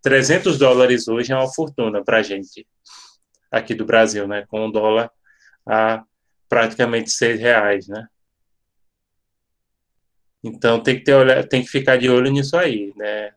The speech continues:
Se for, por isso que hoje em dia tá priorizando. Pronto, eu vou fazer um artigo, ou eu vou mandar pra Ampox, ou eu vou mandar para o Comped. Agora, essa semana minha de estudos dirigidos, né? Fazer a prova de vocês e esse artigo, essa é a missão.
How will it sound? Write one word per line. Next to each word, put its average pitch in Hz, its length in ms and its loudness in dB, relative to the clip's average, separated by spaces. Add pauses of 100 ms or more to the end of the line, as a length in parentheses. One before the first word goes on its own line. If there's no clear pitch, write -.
Se - 280 -14
for, 120 220 -4
por 143 140 -2
isso 151 100 -4
que - 80 2
hoje 185 160 4
em 180 60 -2
dia 180 100 6
tá 180 100 4
priorizando. 180 540 4
Pronto, 165 480 2 (300)
eu 170 160 4
vou 196 100 4
fazer 165 300 2
um 147 80 2
artigo, 135 460 -2
ou 139 180 -2
eu 160 100 0
vou 143 140 -4
mandar 127 300 -2
pra 127 200 -2
Ampox, - 760 -4 (840)
ou 127 160 0
eu 127 80 2
vou 127 140 -4
mandar 123 280 0
para 123 180 0
o 123 60 -8
Comped. 113 600 -6 (220)
Agora, 104 500 0 (100)
essa - 200 -14
semana 107 400 -10
minha 101 240 -10
de 101 100 -16
estudos 107 260 -12
dirigidos, 107 560 -6
né? 135 200 -8 (260)
Fazer 123 180 2
a 117 60 0
prova 123 200 4
de 123 60 0
vocês 123 680 0
e 127 80 -4
esse 123 200 -2
artigo, 110 320 -2
essa 104 200 0
é - 20 2
a 110 40 0
missão. 113 460 -6